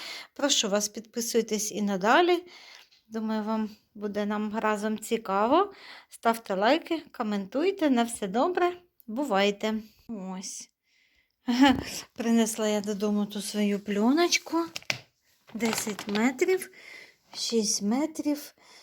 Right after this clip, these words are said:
е, в длину і шість, десять в длину і шість в ширину.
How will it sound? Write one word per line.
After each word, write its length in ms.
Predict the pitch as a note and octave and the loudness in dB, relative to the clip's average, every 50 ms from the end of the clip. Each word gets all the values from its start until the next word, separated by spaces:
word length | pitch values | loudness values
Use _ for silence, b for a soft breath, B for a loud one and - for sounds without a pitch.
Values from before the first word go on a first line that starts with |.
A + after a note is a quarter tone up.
| B B B B _ - | B B B B _ -4
е, 300 | A3+ A3 G#3+ G#3 G#3 G3+ | -2 2 2 4 4 4
в 60 | G3+ G3+ | 2 2
длину 680 | F#3+ G3+ G3+ G3 G#3 G#3 G#3 A3+ C4+ F4 G#4 A#4 A#4+ - - - - - | 2 2 2 4 4 4 4 4 4 4 4 2 2 0 -4 -12 -10 -6
і 240 | A#3+ A#3+ B3 B3 | -2 0 0 0
шість, 840 | A3+ - - - - - - C4 B3+ B3+ A#3 - - - - - - B B B B B B | 0 -2 -2 -2 -2 -2 0 0 -2 0 0 2 2 2 2 2 -2 B B B B B B
десять 360 | A#3 B3+ A#3+ - B3+ A3+ G3 | 4 4 4 4 2 0 0
в 120 | G3+ G#3+ | -2 -2
длину 320 | G#3+ A3 A#3+ C4 D#4 G4 G#4+ | 0 0 0 0 2 2 2
і 80 | F4+ | 2
шість 360 | - - - C#4 A#3+ - - - | 0 -2 -4 -4 -6 -8 -10 -8
в 40 | |
ширину. 600 | - - - B3 A3+ G#3 A3 G#3+ A#3+ E4 G#4+ A4+ | -6 -4 -2 -2 -2 0 0 0 0 0 0 -2